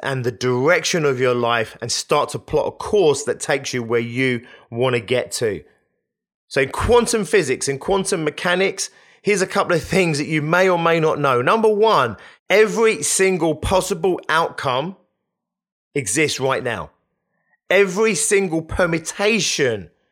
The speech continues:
of what could be exists right now. It exists in possibility. The second thing is, everything that has been,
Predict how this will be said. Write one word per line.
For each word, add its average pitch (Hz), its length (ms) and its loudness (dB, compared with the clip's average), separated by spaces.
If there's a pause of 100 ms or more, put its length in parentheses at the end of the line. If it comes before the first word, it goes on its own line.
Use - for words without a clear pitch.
(200)
of 135 180 0
what 147 220 2
could 185 260 0
be 123 420 0 (340)
exists 131 720 0 (100)
right 123 320 -4
now. 107 300 -6 (180)
It 131 140 0
exists 139 500 -2
in 139 200 -2
possibility. 117 1080 -4 (300)
The 131 80 -2
second 233 400 0
thing 185 260 0
is, 139 380 2 (500)
everything 208 680 0
that 180 220 2
has 165 400 0
been, 127 460 0